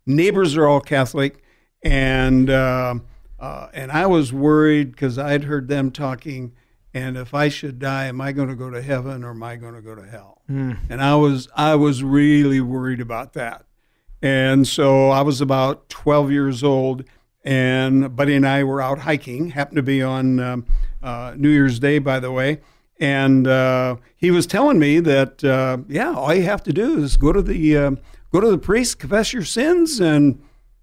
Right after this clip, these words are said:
Speaker 1: they're all forgiven.
Speaker 2: You're good to go.
Speaker 1: I said, "It's that easy?" He says,
Speaker 2: <laughs>
Speaker 1: "Well," he says,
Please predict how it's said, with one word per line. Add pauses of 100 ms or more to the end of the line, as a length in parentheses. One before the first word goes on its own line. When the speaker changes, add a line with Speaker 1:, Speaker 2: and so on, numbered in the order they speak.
(440)
Speaker 1:
they're
all
forgiven.
Speaker 2:
You're
good
to
go.
Speaker 1:
I
said, (320)
"It's
that
easy?" (400)
He
says,
Speaker 2:
<laughs>
Speaker 1:
"Well,"
he
says,